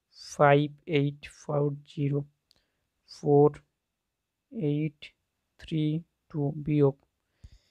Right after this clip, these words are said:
আট, এক শূন্য শূন্য এক। ওকে, এই দুটোর মধ্যে গ্যাপ আছে এইটা, তো দ্বিতীয়টা, দ্বিতীয়টার সঙ্গেও গ্যাপ আছে একই।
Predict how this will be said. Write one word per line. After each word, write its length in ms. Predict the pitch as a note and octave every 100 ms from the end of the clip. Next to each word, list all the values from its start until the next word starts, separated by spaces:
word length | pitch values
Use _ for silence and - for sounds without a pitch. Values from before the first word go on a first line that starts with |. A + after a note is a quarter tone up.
| _ _ _ -
আট, 280 | D3+ C#3 - - - _ _ _ _ _ _ _ _
এক 240 | E3+ C#3+ - - - _ _
শূন্য 380 | - D#3+ D3 C#3+ C#3 C#3+ _ _ _ _ _
শূন্য 360 | - D3+ C#3+ C#3+ C#3 - - D#3+
এক। 180 | C#3 - - - _ _ _ _ _ -
ওকে, 280 | D#3+ D3+ D#3 D3 _ _ _
এই 120 | F3 D#3+
দুটোর 220 | D#3+ E3
মধ্যে 220 | E3 E3
গ্যাপ 240 | D#3 D3+ C#3+
আছে 200 | D#3+ -
এইটা, 260 | D3 C#3+ C#3+ - _ _ _ _ _ _ _ _ _ _
তো 80 | D3 C#3+ C#3 C#3+ _ _ -
দ্বিতীয়টা, 420 | D#3+ E3+ E3 E3+ E3 E3
দ্বিতীয়টার 540 | D#3+ D3 E3 D#3+ E3 E3+
সঙ্গেও 360 | - E3+ E3+ F3+
গ্যাপ 260 | E3 D3+ D3
আছে 200 | D#3 -
একই। 300 | D3 C#3+ D3+